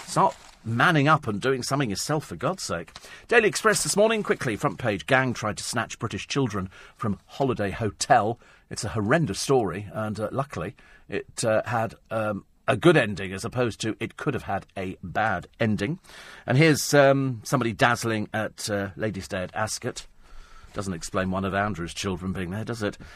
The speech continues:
"I have to kill you. This is the Rate Hate Massacre gunman." Um,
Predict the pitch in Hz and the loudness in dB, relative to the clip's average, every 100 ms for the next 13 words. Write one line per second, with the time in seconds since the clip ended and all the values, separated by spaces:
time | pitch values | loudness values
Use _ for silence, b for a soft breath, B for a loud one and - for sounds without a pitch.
0 | B - 131 180 165 - 185 180 196 170 | B 4 6 6 4 4 6 8 6 4
1 | 160 139 139 127 135 - 127 - 123 127 | -2 -2 0 2 2 2 0 0 0 -2
2 | - 117 98 123 120 110 143 - _ _ | -4 -4 2 2 2 -2 -4 -10 _ _
3 | - _ _ _ _ _ - - 123 117 | -20 _ _ _ _ _ -12 0 4 4
4 | 110 113 117 | 4 0 -4